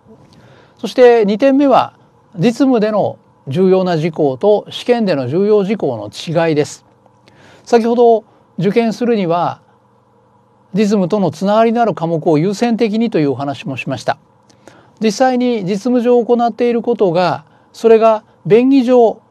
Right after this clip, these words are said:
簡略化して行ってしまって、実務としては成立している場合があるかもしれません。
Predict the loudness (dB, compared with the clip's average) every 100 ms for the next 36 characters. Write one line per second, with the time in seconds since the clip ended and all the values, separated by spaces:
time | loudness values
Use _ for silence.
0 | -10 -4 2 2 2 -4 2 2 2 0
1 | 0 -2 -2 -2 -4 -6 0 2 2 -4
2 | _ -8 -4 -2 -2 -2 -2 0 2 2
3 | 0 -2 0 0 -4 -4 -2 0 0 0
4 | 0 -2 -2 -6 -8 -10 -8 -12